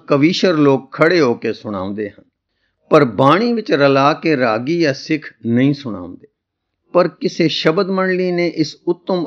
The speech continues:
ਅਤੇ ਨਿਹਾਇਤ ਜ਼ਰੂਰੀ ਬੇਨਤੀ ਵੱਲ ਕੁਝ ਧਿਆਨ ਨਹੀਂ ਦਿੱਤਾ। ਇਸ ਦਾ ਕਾਰਨ ਕੀ ਹੈ? ਉਹਨਾਂ ਨੂੰ ਇਤਨਾ ਗਿਆਨ ਨਹੀਂ ਕਿ ਸਾਡੀਆਂ ਮਨ ਘੜਤ ਟੇਕਾਂ ਜੋ ਅਸੀਂ ਗੁਰੂ ਜੀ ਦੇ ਸ਼ਬਦਾਂ ਨਾਲ ਰਲਾ ਕੇ ਗਾਉਣ ਲੱਗੇ ਹਾਂ, ਉਹਨਾਂ ਦੇ ਕਾਰਨ ਸ਼ਬਦਾਂ ਦੇ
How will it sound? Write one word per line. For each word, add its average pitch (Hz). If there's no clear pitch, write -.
ਅਤੇ 143
ਨਿਹਾਇਤ 127
ਜ਼ਰੂਰੀ 135
ਬੇਨਤੀ 143
ਵੱਲ 147
ਕੁਝ 180
ਧਿਆਨ 104
ਨਹੀਂ 107
ਦਿੱਤਾ। -
ਇਸ 175
ਦਾ 175
ਕਾਰਨ 165
ਕੀ 160
ਹੈ? -
ਉਹਨਾਂ 233
ਨੂੰ 226
ਇਤਨਾ 196
ਗਿਆਨ 156
ਨਹੀਂ 180
ਕਿ 160
ਸਾਡੀਆਂ 143
ਮਨ 160
ਘੜਤ 120
ਟੇਕਾਂ 156
ਜੋ 160
ਅਸੀਂ 185
ਗੁਰੂ 196
ਜੀ 180
ਦੇ 160
ਸ਼ਬਦਾਂ 156
ਨਾਲ 151
ਰਲਾ 131
ਕੇ 165
ਗਾਉਣ 147
ਲੱਗੇ 139
ਹਾਂ, 117
ਉਹਨਾਂ 226
ਦੇ 175
ਕਾਰਨ 165
ਸ਼ਬਦਾਂ 165
ਦੇ 156